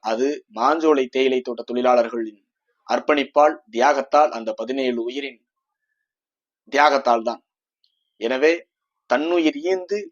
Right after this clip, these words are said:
இந்தியா முழுவதும் இருக்கக்கூடிய தொழிலாளர்களுக்கு விடுதலையை பெற்றுக் கொடுத்தவர்களின் பிரச்சனை நிச்சயமாக அவர்களுக்கு எதிராக போகாது, போக விடமாட்டோம்.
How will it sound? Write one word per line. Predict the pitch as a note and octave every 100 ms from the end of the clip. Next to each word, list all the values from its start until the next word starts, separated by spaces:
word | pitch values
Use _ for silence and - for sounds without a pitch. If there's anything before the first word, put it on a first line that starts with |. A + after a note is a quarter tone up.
| _
இந்தியா | A#2+ B2 C#3+ C#3
முழுவதும் | C3+ C3+ D3+ D3
இருக்கக்கூடிய | C3+ C3+ C3 B2 B2
தொழிலாளர்களுக்கு | C#3 C#3 C#3 C3+ B2+ B2+ - A#2+
விடுதலையை | C3+ C#3+ C3+ B2+
பெற்றுக் | B2+ - C3
கொடுத்தவர்களின் | B2 B2 B2 A#2+ A#2+ A2+ - _
பிரச்சனை | A#2+ - D3+ F3 _ _ _ _ _
நிச்சயமாக | A2+ A#2+ - D3+ C#3 C#3 C3+ D3+
அவர்களுக்கு | G#2+ A#2 A#2 A2+ A2+
எதிராக | A#2 B2+ B2 B2+
போகாது, | - C3 C3 C3 F3 - _
போக | - A#2+
விடமாட்டோம். | A#2 A#2 C3+ B2+ - F3